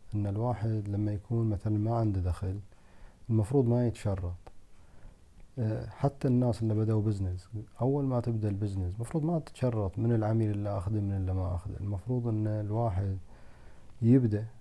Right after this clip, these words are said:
أول يحصل له دخل، حتى لو كان هذا الدخل ضعيف، حتى يسد احتياجاته الأساسية، لأن الضغط المالي الآن يخلي الواحد أحيانًا ما يفكر بشكل صحيح أو بطريقة صحيحة. فيفترض إن الواحد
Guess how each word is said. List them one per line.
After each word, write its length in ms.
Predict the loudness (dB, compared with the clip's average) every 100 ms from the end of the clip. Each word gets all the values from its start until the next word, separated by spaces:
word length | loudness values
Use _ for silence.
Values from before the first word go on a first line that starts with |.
| -20 -12 -2
أول 360 | 0 2 2 0
يحصل 440 | 0 -2 0 0
له 80 | 0
دخل، 340 | 0 -2 -6 -8 -10
حتى 220 | -2 0
لو 100 | 2
كان 220 | 2 2
هذا 240 | 2 0
الدخل 400 | -2 -2 -2 -2
ضعيف، 400 | 0 0 -2 -2 -8 -16 -20 -10
حتى 320 | -6 -4 0
يسد 300 | 0 2 -2
احتياجاته 640 | -4 -2 0 2 0 0 0
الأساسية، 760 | -2 -2 -2 -2 0 0 -2 -8 -12 -4
لأن 320 | 0 2 0
الضغط 380 | 2 0 0 0
المالي 400 | 2 2 2 0
الآن 240 | -2 -4
يخلي 260 | -4 -2 0
الواحد 460 | 0 0 0 -2 -4 -10 -20 -18 -16 -6
أحيانًا 380 | 0 4 4 6
ما 220 | 4 4
يفكر 380 | 2 -2 -2 -2
بشكل 540 | -2 -4 -2 -2 -2
صحيح 360 | -2 -2 0 0
أو 100 | -4
بطريقة 440 | -4 -4 -4 -4
صحيحة. 580 | -8 -4 -4 -4 -6 -10 -12 -20 -20 -20 -20 -20 -18 -4
فيفترض 840 | 2 4 4 0 0 2 4 4
إن 120 | 4
الواحد 360 | 2 0 0